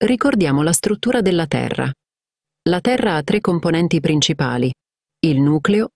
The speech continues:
il mantello e la crosta. Il mantello è molto caldo e viscoso, come l'argilla o la melma. Nel mantello ci sono flussi fusi della sua sostanza.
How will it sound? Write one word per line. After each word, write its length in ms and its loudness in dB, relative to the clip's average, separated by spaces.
il 180 2
mantello 600 0
e 100 0
la 120 0
crosta. 520 -4
Il 180 0
mantello 460 2
è 60 2
molto 340 2
caldo 320 0
e 80 0
viscoso, 640 0
come 240 0
l'argilla 640 0
o 60 2
la 120 2
melma. 440 0
Nel 180 2
mantello 500 2
ci 140 0
sono 240 0
flussi 340 0
fusi 320 0
della 240 0
sua 160 0
sostanza. 800 -2